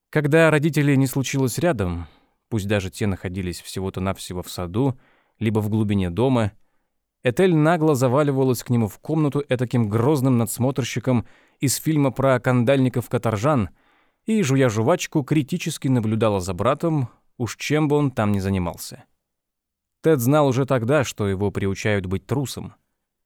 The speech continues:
Сознавал, что никогда не сможет противостоять сестре и пожаловаться на нее тоже не сможет –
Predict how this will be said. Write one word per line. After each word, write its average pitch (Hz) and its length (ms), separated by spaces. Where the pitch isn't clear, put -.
Сознавал, 127 600
что 117 360
никогда 131 460
не 143 100
сможет 131 460
противостоять 107 640
сестре 127 560
и 196 100
пожаловаться 127 720
на 120 80
нее 110 260
тоже 127 400
не 117 80
сможет – 110 540